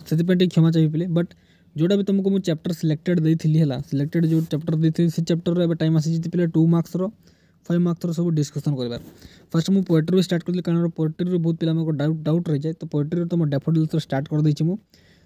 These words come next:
ତ ଏବେ ଯେଉଁ question ବି ତମକୁ ଦେବି ମୁଁ ଟୁ ମାର୍କ୍ସର, ସେଟାକୁ ତମେ ଯେମିତି ପାଣି ଯେମିତି ପିଅ କିନି, ପୁରା ସମସ୍ତଙ୍କୁ ପାଣି ପିଇଲା ଭଳିଆ ସବୁ question ଆନ୍ସର୍କୁ ପିଇ ଦେବାର ଅଛି। ତମେ ଏ କଥାରୁ ତମେ ଜାଣିପାରୁଛ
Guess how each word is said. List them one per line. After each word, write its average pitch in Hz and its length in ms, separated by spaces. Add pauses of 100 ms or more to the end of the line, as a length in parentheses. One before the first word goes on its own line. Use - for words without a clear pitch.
(120)
ତ - 20 (240)
ଏବେ 180 140 (100)
ଯେଉଁ 220 180
question 196 300
ବି 190 100
ତମକୁ 180 280
ଦେବି 151 240
ମୁଁ 160 60 (180)
ଟୁ 185 60 (160)
ମାର୍କ୍ସର, 151 280 (640)
ସେଟାକୁ 190 320
ତମେ 190 160
ଯେମିତି 185 200 (120)
ପାଣି 151 240
ଯେମିତି 175 280
ପିଅ 160 180
କିନି, 147 120 (140)
ପୁରା 170 220 (180)
ସମସ୍ତଙ୍କୁ 170 520
ପାଣି 147 140 (200)
ପିଇଲା 165 260
ଭଳିଆ 165 240
ସବୁ 165 200 (100)
question 165 240
ଆନ୍ସର୍କୁ 160 300
ପିଇ 139 120
ଦେବାର 120 220
ଅଛି। - 120 (440)
ତମେ 170 120 (120)
ଏ - 100
କଥାରୁ 196 300
ତମେ 190 180
ଜାଣିପାରୁଛ 170 400